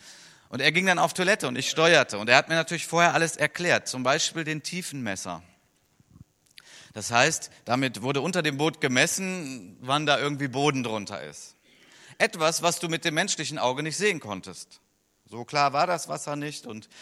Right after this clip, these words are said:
du brauchst ja auch ein bisschen mehr Distanz, damit, äh, du eben nicht auf Grund läufst. Und so war ich also schön am Steuern, mir wo-, war erklärt,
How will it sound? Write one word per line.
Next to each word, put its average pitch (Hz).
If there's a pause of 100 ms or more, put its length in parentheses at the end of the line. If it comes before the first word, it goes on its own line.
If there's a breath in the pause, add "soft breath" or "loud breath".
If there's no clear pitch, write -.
(140 loud breath)
du -
brauchst 120
ja 127
auch 113
ein 127
bisschen 131
mehr 127
Distanz, 143
damit, 123
äh, - (460)
du 127
eben 143
nicht 151
auf 139
Grund 165
läufst. 107 (1080 loud breath)
Und 160
so 165
war 165
ich 175
also 147
schön 143
am 110
Steuern, 190
mir 143
wo-, 123
war 131
erklärt, 151